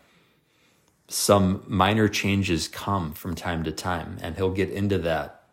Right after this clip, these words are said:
further in the text. Over the course of the centuries, things might change here or there. But they're minor changes to improve upon how we properly worship our Lord.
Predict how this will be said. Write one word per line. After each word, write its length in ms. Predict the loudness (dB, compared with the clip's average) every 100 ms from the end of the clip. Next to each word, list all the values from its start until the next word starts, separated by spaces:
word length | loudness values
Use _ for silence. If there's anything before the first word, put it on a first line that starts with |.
| _
further 640 | -16 -4 0 0 -2 -10 -14 _ _
in 140 | -8 -6
the 80 | -4
text. 580 | -2 -4 -4 -10 -12 _ _ _ _ _ _
Over 180 | 0 0
the 80 | -2
course 400 | 2 2 2 -2
of 40 |
the 80 | -2
centuries, 680 | -2 -2 -4 -6 -6 -6 -8
things 340 | -6 -6 -4
might 220 | -4 -4 -4
change 560 | -6 -4 -4 -4 -8 -14
here 260 | -2 -2
or 180 | 0 -2
there. 380 | -2 -4 -6 -14 _ _ _ _ _ _ _
But 100 | 0
they're 140 | 2
minor 360 | 4 4 4 2
changes 840 | 0 -2 -2 -4 -10 -14 -14 -16 _ _ _ _ -8
to 220 | 0 2
improve 460 | 2 -2 0 2 0
upon 520 | -2 0 -2 -2 -10 -18 -6
how 160 | 2
we 120 | 4 2
properly 540 | 4 4 6 4 2
worship 540 | 2 2 2 -2 -2
our 160 | 0 0
Lord. 340 | 2 0 -2